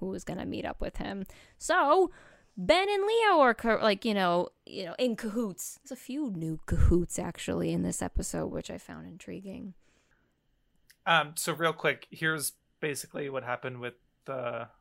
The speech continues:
Speaker 2: Renault brothers. Um,
Speaker 1: Mm-hmm.
Speaker 2: so yeah, so Jacques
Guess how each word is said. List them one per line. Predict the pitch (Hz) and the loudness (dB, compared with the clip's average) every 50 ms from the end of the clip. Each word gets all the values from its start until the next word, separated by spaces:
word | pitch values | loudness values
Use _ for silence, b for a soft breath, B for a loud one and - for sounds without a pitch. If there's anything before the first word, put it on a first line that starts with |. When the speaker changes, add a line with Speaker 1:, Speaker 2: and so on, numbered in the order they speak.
| _ _ - | _ _ -10
Speaker 2:
Renault | 135 131 131 131 127 131 131 151 147 147 147 - | -6 -4 -2 0 2 2 2 0 -4 -8 -8 -2
brothers. | - 151 160 165 170 175 170 165 - - - - | 0 2 2 2 0 -2 -2 -2 -4 -4 -2 0
Um, | - 151 147 135 127 123 120 - _ _ _ _ - | 4 4 4 4 2 -2 -8 -18 _ _ _ _ 0
Speaker 1:
Mm-hmm. | 214 190 190 180 185 220 233 | 2 4 4 4 2 0 -2
Speaker 2:
so | - - - 156 143 139 135 | -6 -4 -2 0 0 0 2
yeah, | 151 160 160 127 | 4 4 4 4
so | - - - 151 139 | 4 2 0 0 -2
Jacques | 123 - - 160 185 220 - - | 0 4 6 6 6 6 2 -2